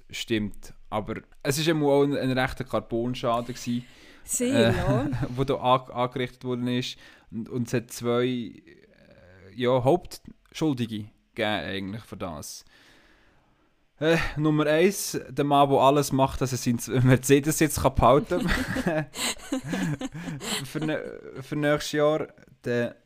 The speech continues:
Speaker 1: Bottas. Also das ist, das hätte einem Fahrer von ihm ja nicht passieren. Von der Sta-, von der Linie weggekommen ist er relativ schlecht. Verstappen und Norris überholen ihn.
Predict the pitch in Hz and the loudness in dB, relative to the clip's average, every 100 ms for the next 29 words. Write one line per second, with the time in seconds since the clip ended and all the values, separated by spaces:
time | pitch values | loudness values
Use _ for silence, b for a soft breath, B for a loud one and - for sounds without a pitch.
0 | _ _ - 123 127 120 107 - 117 113 | _ _ -2 -2 0 -2 -2 -4 -12 -10
1 | 131 151 - - - b b b b - | -8 -6 -6 -6 -10 b b b b -12
2 | - 143 147 135 139 131 143 139 139 131 | -2 0 2 2 6 6 6 4 0 2
3 | 135 127 120 117 - 120 - 98 95 - | 2 2 2 0 0 -2 -2 -6 -6 -6
4 | 107 110 - 123 120 120 127 117 117 156 | -8 -4 0 2 2 0 -2 0 2 2
5 | 165 147 156 - _ - _ - 165 160 | 2 4 4 2 _ -20 _ -4 0 2
6 | 127 117 117 117 107 - - 147 170 - | 0 0 -2 -2 -6 -8 -4 -2 -2 -4
7 | - - - _ _ _ _ _ _ - | -12 -20 -20 _ _ _ _ _ _ -12
8 | 117 - 139 135 143 127 120 135 135 131 | -10 2 2 2 0 0 0 2 2 2
9 | 123 113 110 139 156 170 | -2 -4 -2 0 0 -4